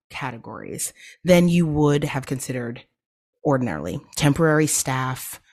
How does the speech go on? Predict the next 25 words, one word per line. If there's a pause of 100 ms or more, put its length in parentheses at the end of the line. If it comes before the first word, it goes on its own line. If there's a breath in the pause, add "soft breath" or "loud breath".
(100)
consultants, (220)
constellations
of
different
kinds
of
part-time
staff. (720 loud breath)
Things
that
can
be
handed
to
a
board
member
or
a
junior
board
or
volunteer,
et
cetera.